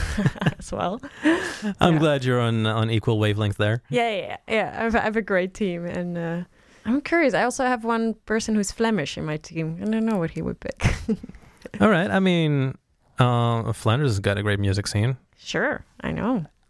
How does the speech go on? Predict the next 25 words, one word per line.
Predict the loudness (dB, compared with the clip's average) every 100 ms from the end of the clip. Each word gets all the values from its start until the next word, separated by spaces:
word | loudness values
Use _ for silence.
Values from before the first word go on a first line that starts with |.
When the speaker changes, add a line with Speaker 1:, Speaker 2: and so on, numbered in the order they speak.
| 4
Speaker 2:
I'm | 4
not | 6 4
entirely | 2 2 2 2
sure, | 0 -4 -2 0 2 2 2 2 2 2 0 0 -2
um, | 0 2 2 2 2 2 2 2 0 -2 -8 -12
how | -6 0 2 2 2 2 2 2 0 -2 -10 _
the | 0 2 2
pop | -2 -2 2 2 -2 -2
and | 0 0 -2
classical | 2 2 2 0 -2
comparison | -2 -2 2 2 2 -2 -6
would | -6 -8
be, | -6
though. | -4 -2
Like, | 0 2
obviously, | 4 4 2 0 0
I |
don't | 2 2 2 0
know | 0 2 2 2 0 -6 _ _ -14 0
the | 2 4 4 2 2 -2 -6 _ 0
individual | 2 4 0 2 2
members | 2 2 0
of | 0
parliament | 0 0 0 -2
themselves. | -2 2 2 4 2